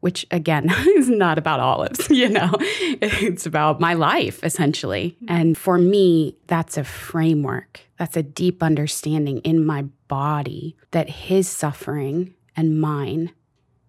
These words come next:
Speaker 1: nurtures the ground from which the harvest will come.
Speaker 2: That's so cool.
Speaker 1: Isn't that insane?
Speaker 2: Yeah.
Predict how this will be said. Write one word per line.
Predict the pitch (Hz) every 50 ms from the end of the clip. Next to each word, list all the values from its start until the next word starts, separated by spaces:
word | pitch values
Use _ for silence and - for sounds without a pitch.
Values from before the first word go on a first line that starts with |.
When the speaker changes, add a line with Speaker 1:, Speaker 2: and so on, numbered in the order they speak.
| _ _ _ _ _
Speaker 1:
nurtures | - 160 165 165 165 160 165 160 160 - - - 156 151 143 - -
the | - 139
ground | 139 - 143 151 151 151 147 143 139
from | 135 - - - - 180 180 180 170 165 156
which | 151 143 135 131 - - - - - - _ _ _ _
the | - 160
harvest | 135 143 143 143 - 147 - - -
will | - 120
come. | - - - - - - 165 - _ _
Speaker 2:
That's | - 180 180 180 - -
so | - 175 151 143
cool. | - - 170 165 151 151 143 - _ _ _ _ _ _ _ _ _ -
Speaker 1:
Isn't | 254 277 277 - 392
that | 392 370 320 208
insane? | 185 175 156 147 - - - - - 135 135 139 143 156
Speaker 2:
Yeah. | 175 175 170 160 151 147